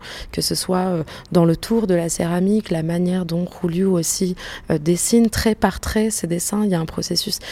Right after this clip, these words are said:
quasi, euh, rituel, euh, du geste, cette maîtrise aussi rituelle du geste et cette résonance, euh, du corps avec la matière, finalement, euh, euh,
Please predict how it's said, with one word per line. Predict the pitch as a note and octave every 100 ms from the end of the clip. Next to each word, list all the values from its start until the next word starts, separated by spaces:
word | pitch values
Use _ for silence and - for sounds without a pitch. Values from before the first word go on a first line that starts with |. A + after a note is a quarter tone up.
| -
quasi, | - E3+ F3 F#3+
euh, | E3+
rituel, | D#3+ G3+ G3 - F#3+ G#3+ G#3 D#3+ - - -
euh, | F3
du | D#3+ F3+
geste, | E3+ G3 A3 - - - -
cette | - F3+ F#3+
maîtrise | G3 - A#3 F#3+
aussi | E3+ - F#3+
rituelle | F3+ - - F#3
du | E3+
geste | D#3+ F3 G3+ -
et |
cette | F3 -
résonance, | - G#3 F#3 F3+ G3 - -
euh, |
du | E3 D#3+
corps | - G3
avec | G3 F3 E3
la | E3+
matière, | E3 E3 - G#3+ - - - -
finalement, | - F#3+ E3+ E3 F#3 G#3 F#3
euh, | E3 E3 D#3+ D#3+ - - -
euh, | -